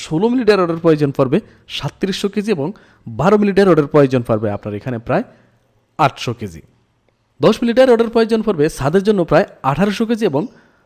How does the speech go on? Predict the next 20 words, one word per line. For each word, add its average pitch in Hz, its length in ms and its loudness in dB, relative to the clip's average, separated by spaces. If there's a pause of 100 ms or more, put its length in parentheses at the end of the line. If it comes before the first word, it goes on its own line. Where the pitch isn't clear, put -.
(100)
রিংয়ের 160 360 0
জন্য 147 120 0 (100)
প্রয়োজন 123 360 -2
পড়বে 120 200 -2 (100)
প্রায় 160 160 -4 (200)
পনেরোশো 107 440 -6
কেজি। 87 200 -14 (1000)
যদি 185 220 4
আপনি 254 100 -2 (280)
আট 202 140 -4
মিলি 226 160 2
রড 233 220 6
ইউজ 220 180 -2
করেন, 180 160 2 (160)
ওই 190 100 6
ক্ষেত্রে 208 240 0
কিন্তু 196 160 -2
এখানে 151 220 0 (420)
এই 151 180 -4
যে 143 40 -4